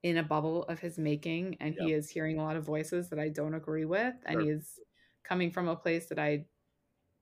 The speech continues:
Speaker 1: desperately don't agree with, and a lot of the science-y wellness stuff, it's all, it's worked for him personally, which makes it dangerous, <laughs> you know?
Speaker 2: Yep.
Speaker 1: Um, but I don't, I feel a lot of sympathy because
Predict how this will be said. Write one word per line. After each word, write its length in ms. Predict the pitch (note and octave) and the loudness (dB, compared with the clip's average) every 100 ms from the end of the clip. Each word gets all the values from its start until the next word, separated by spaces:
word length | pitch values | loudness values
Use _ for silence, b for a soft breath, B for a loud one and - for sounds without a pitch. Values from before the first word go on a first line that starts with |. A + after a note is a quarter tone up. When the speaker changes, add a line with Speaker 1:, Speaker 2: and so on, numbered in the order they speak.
| _ _ F3 D3+ | _ _ -6 2
Speaker 1:
desperately 520 | E3 - - F3 D#3+ | 4 2 -2 2 2
don't 200 | D#3 D#3 | 2 0
agree 240 | D3+ D#3 | 0 2
with, 240 | E3 A#3+ C4+ - - | 4 2 0 -8 -6
and 300 | D#3 D3+ D3 | -2 -2 -2
a 80 | D3 | 0
lot 240 | D3 D3 | 2 2
of 80 | D3 | 0
the 120 | D3 | -2
science-y 680 | D3 - C#3+ D3 D3 D#3 D#3 D#3 | -6 -8 -6 -2 -2 -4 -4 -2
wellness 720 | D3 D3 D3 D3+ D3+ - - - _ | -2 -2 -2 -2 -4 -10 -16 -18 _
stuff, 360 | - - D#3+ - - | -12 -6 -6 -8 -4
it's 160 | F3+ - | -4 4
all, 280 | D#3+ E3+ - D#3 | 6 6 2 -12
it's 160 | - | -6
worked 200 | C#3+ C#3+ | -4 -4
for 140 | - D#3 | -6 -4
him 380 | D#3 G#3 B3+ - _ _ _ _ _ _ | 0 0 -2 -6 _ _ _ _ _ _
personally, 640 | - E3 - G#3+ B3 B3 - _ - | -2 -2 0 -2 0 -2 -8 _ 2
which 200 | F#3 G3 | 4 6
makes 180 | D#3 F3+ | 4 4
it 80 | |
dangerous, 500 | D3+ D3+ F#3+ C#4 - C#4 C4+ | 2 2 2 0 -2 -2 -2
<laughs> 140 | - B3 | -8 -4
you 260 | - A#3 G#3+ | 2 2 4
know? 260 | G#3 - - B B | 4 4 0 B B
Speaker 2:
Yep. 120 | B B | B B
Speaker 1:
Um, 400 | A3 G3+ F#3 F3+ - B B B2+ - _ | 8 10 8 2 -4 B B -12 -12 _
but 460 | F3+ G3 D#3+ E3 - | 8 12 12 8 4
I 120 | F#3 F#3+ | 4 4
don't, 380 | G3 F#3 F#3 - | 6 4 2 4
I 240 | F3 F3 F3 - | 6 6 2 4
feel 220 | G3+ F3+ | 8 8
a 80 | F3 | 8
lot 380 | E3 F3 F3 D#3+ | 4 6 6 6
of 80 | D#3+ | 2
sympathy 580 | D3 D3+ - - - - | -6 -8 -10 -8 -8 -6
because 340 | D#3 F3 | -2 -2